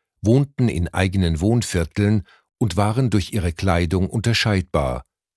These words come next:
Eine besonders große Rolle spielten die Mandschus im Militär. Beim Übergang zur Republik verband sich der Ruf nach Demokratie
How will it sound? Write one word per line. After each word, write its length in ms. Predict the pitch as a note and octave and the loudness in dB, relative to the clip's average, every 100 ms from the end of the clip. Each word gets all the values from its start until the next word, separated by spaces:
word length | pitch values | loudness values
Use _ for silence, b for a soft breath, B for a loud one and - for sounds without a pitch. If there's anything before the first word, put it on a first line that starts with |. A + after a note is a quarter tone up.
| _ _ _ _ _ - | _ _ _ _ _ -4
Eine 220 | G#2 G2 | 0 0
besonders 600 | G#2 F#2+ A#2+ C#3 G#2+ - | 0 0 2 2 0 0
große 380 | F#2 B2+ C#3 F#2+ | -2 0 0 0
Rolle 420 | C#2+ E2+ F2+ G2 B B | 0 0 2 0 B B
spielten 480 | - - B2 C3 C3 | -12 -2 -2 -2 -4
die 160 | G2+ F#2+ | -2 0
Mandschus 760 | F2+ F2 D#2 F#2+ F2+ F2+ - - | 0 0 0 0 0 -2 -4 -4
im 160 | A2+ A2+ | 0 0
Militär. 760 | A2+ B2 - A#2 D2 G#1+ - _ _ _ _ _ _ _ _ _ _ _ _ _ _ _ _ _ _ _ _ _ _ _ _ _ _ - | 0 -2 -2 0 0 -4 -10 _ _ _ _ _ _ _ _ _ _ _ _ _ _ _ _ _ _ _ _ _ _ _ _ _ _ -2
Beim 260 | G#2 G2+ | 2 2
Übergang 600 | - D3 C3+ A2 F#2+ G2+ | 2 0 2 2 2 2
zur 220 | G2 - E2+ | 0 0 2
Republik 680 | F2 F#2+ C#2+ D#2+ A2 - b b b | 0 -2 -2 -2 -2 -6 b b b
verband 440 | - F2 G#2+ A#2+ | -2 0 2 0
sich 240 | - B2+ - | 0 -2 0
der 160 | F#2 | 0
Ruf 340 | E2 G#2+ B2+ - | 0 0 -2 0
nach 220 | F2+ D#2+ | -2 0
Demokratie 880 | G2 G2 E2 F#2+ E2+ - A2+ B2+ | 0 0 0 -2 -2 -2 -2 -2